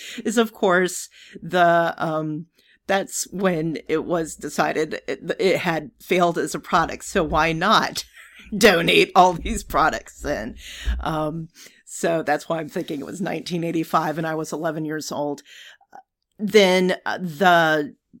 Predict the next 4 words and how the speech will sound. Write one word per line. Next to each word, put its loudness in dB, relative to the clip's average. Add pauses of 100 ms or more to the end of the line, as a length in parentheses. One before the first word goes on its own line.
(160)
campers 2 (380)
could 4 (100)
be -2
working 0